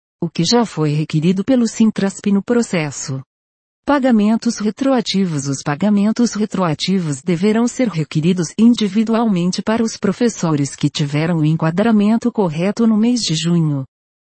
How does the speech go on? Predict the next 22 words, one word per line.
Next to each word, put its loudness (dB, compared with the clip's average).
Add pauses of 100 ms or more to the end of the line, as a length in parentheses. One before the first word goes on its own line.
(100)
de -4
dois 2
mil 0
e 0
vinte 0
e 0
quatro. -2 (600)
O 4
sindicato 0
está -2
firmando 2
parceria 0
com -4
contador 0
habilitado 0
para -4
os -10
cálculos 0
dos -2
valores 0
atrasados -2
devidos. -2